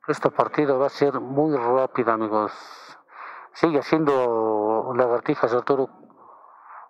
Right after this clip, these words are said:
Arturo Saudillo. No, sin handicaps, parejos, corren los conejos. Vemos esa, uh, gran facilidad que tiene el maestro Casquillo.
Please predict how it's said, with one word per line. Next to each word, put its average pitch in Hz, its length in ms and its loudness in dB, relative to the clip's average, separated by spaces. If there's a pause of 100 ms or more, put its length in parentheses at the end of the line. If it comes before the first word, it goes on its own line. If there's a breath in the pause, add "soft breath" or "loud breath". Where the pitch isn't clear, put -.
(180)
Arturo - 1400 -2 (120)
Saudillo. 120 1120 0
No, 165 220 4
sin 143 220 0
handicaps, 151 680 0 (120)
parejos, 139 400 0
corren 147 300 2
los 147 120 0
conejos. 110 840 -2 (3000 loud breath)
Vemos 117 320 0
esa, 120 420 0 (100)
uh, 180 280 0
gran 165 220 2
facilidad 123 560 0
que - 120 -4
tiene 131 220 0
el 120 60 0
maestro 123 300 0
Casquillo. 117 760 -2